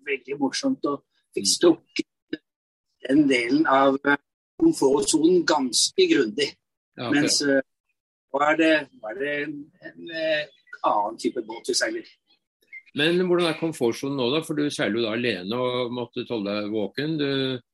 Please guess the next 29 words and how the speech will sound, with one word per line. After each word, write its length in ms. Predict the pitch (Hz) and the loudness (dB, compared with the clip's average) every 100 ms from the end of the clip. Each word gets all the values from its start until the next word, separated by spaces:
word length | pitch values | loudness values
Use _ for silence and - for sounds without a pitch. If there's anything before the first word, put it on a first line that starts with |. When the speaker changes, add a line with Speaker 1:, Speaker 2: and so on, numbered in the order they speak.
| _ _ _ - | _ _ _ -6
Speaker 2:
Du 60 | 131 | -2
dro 200 | 123 107 | 0 0
vel 200 | 110 107 | 0 0
til 200 | 123 120 | -2 -2
Stavanger 560 | - 117 95 104 117 | -4 -4 -2 -2 -2
i 480 | 123 120 113 113 113 | -2 0 0 0 0
en 140 | 107 113 | -2 -6
jafs, 240 | 139 - | -8 -4
gjorde 140 | 147 120 | -2 0
du 80 | |
ikke 120 | 110 123 | -2 -4
det? 120 | 131 | 0
Du 160 | 151 139 | 0 0
brukte 640 | 135 - - 120 123 120 | -2 -4 -4 -2 0 -2
seksogsytti 480 | - 107 104 113 120 | -4 -6 -4 -4 -4
timer 220 | 135 107 | -4 -2
eller 140 | 104 107 | -4 -4
noe 100 | 107 | -4
sånt? 220 | 151 190 _ _ _ _ _ _ _ _ _ _ - | -6 -8 _ _ _ _ _ _ _ _ _ _ 0
Speaker 1:
Ja, 220 | 139 143 | 0 0
det, 220 | 131 131 127 - | 0 0 0 2
det 80 | 156 | 4
er 80 | |
noe 240 | 165 139 143 | 4 2 2
jeg 300 | 151 151 143 143 - - | 2 2 0 -8 -20 -16
også 280 | 127 - | -10 -2
har 100 | 135 | 0
hatt, 200 | 135 _ | -2 _
eh, 120 | 143 | -2